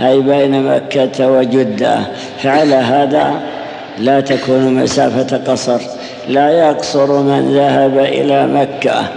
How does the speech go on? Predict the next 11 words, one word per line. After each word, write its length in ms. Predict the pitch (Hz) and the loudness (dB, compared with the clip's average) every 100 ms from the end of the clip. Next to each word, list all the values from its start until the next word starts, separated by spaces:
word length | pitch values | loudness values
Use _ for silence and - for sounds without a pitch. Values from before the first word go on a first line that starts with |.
| - - - - - - - - - - - - - - - - - - - - | -12 -14 -16 -16 -18 -20 -20 -20 -20 -20 -20 -20 -20 -20 -20 -20 -18 -18 -12 -2
أما 680 | 160 175 160 156 143 - - - - - - - - - - - - - | 0 2 2 2 0 -4 -10 -12 -14 -14 -16 -16 -18 -18 -18 -20 -16 -4
بالنسبة 600 | 127 147 165 147 151 147 | 2 4 4 2 0 2
إلى 640 | 151 151 147 143 139 131 127 - - - - - - - - - - - 147 | 0 2 2 4 4 2 0 -6 -10 -12 -12 -12 -12 -14 -16 -16 -16 -6 0
أداء 460 | 147 156 160 147 | 2 2 2 2
الحج 480 | 139 131 139 127 139 | 0 0 0 0 2
وأداء 580 | 147 147 139 131 139 135 | 2 4 2 2 2 2
العمرة 360 | 135 139 143 | 0 0 0
في 320 | 135 135 123 127 | 2 0 0 -2
سفرين، 800 | 143 123 127 131 165 156 127 - - - - - - - - - | -2 0 2 2 2 0 -2 -4 -10 -12 -14 -16 -18 -16 -18 -14
فالذي 440 | - 170 151 135 135 | -2 2 2 2 4
يظهر 480 | 156 156 151 165 | 2 2 2 2